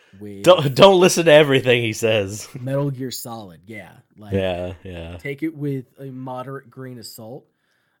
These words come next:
Speaker 1: but still, fucking everything from Metal Gear Solid has made me the connoisseur of shitty Cold War stories and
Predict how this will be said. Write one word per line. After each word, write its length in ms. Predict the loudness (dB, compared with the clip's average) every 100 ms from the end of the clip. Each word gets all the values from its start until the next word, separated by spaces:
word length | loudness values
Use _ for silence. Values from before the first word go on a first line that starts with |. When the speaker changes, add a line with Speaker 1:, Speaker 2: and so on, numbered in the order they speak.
| _
Speaker 1:
but 180 | -20 -14
still, 520 | -12 -8 -8 -10 -16 _ _ _
fucking 920 | _ -20 -18 -18 -18 -16 -18 -20 -20 _ _ _ _ _ _ _ _ _ _ _ _ _
everything 580 | -2 -2 -4 -6 -8 -8
from 240 | -10 -14
Metal 240 | -12 -12 -14
Gear 180 | -14 -18
Solid 460 | -16 -14 -12 -14
has 320 | -14 -18 -18 -18
made 640 | -18 -18 -18 -16 -18 -18
me 400 | -18 -18 -20 -20 _ _ _ _ _ _
the 600 | -20 -20 -18 -20 -20 -20 _ _ _ _ _ _
connoisseur 1200 | _ -16 -12 -12 -10 -10 -8 -8 -8 -12 -16 -20 _ _ _ _ _
of 340 | -16 -14 -14 -12
shitty 580 | -8 -8 -8 -12 -16 -18
Cold 340 | -18 -18 -18
War 260 | -18 -18 -14
stories 760 | -14 -12 -14 -14 -16 -18 -20 -20
and 320 | -20 -20 -20